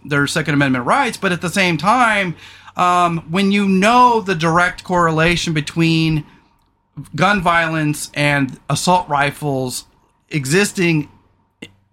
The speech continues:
in our, uh, society, we know that there's direct correlation because all of the statistical evidence points directly to the fact that once, you know, George W. Bush rescinded this,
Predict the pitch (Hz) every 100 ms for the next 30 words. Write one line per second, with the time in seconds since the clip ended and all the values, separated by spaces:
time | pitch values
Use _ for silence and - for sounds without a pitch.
0 | - - 185 214 190 160 135 - - -
1 | 156 170 151 240 302 233 160 151 - 262
2 | 254 - 156 185 202 196 226 226 202 160
3 | 147 160 175 165 156 - - 151 170 220
4 | - 202 185 214 240 190 170 160 185 180
5 | 160 - - 196 262 233 190 175 - 180
6 | 208 196 175 170 175 190 185 170 - -
7 | 202 196 - 147 170 180 - 175 156 233
8 | 320 277 220 165 147 139 - - - -
9 | 175 160 143 180 214 - - _ _ _
10 | _ 175 175 156 170 185 196 180 170 156
11 | 156 - 175 226 196 - 160 160 - 202
12 | 240 226 170 165 160 156